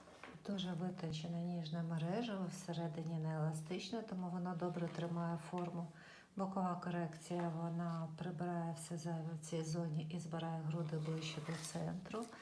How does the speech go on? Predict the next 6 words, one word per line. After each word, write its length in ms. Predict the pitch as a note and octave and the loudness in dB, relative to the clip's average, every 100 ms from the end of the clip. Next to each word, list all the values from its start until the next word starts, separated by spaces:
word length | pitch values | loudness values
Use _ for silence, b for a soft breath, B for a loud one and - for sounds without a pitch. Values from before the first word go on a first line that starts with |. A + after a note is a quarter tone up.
| B B B B B - | B B B B B -6
Якісний, 760 | F3 F3+ F3+ F3+ E3+ - E3 D#3+ D#3+ - E3 | 0 2 2 0 -4 -2 -2 -2 -4 -6 -2
е, 360 | D#3+ E3 E3+ | 0 2 0
широкий 560 | D#3+ G3 F#3 F3 F3 E3+ | 0 0 0 -2 -2 -4
пояс, 800 | - F3 D#3+ D#3 F#3+ B3+ - - - - - - - - | -2 -2 2 2 2 0 -2 -8 -14 -20 -20 -20 -20 -6
три 380 | F#3 F#3+ G3 E3+ | 0 2 2 2
ряда 260 | F3 E3+ | 0 0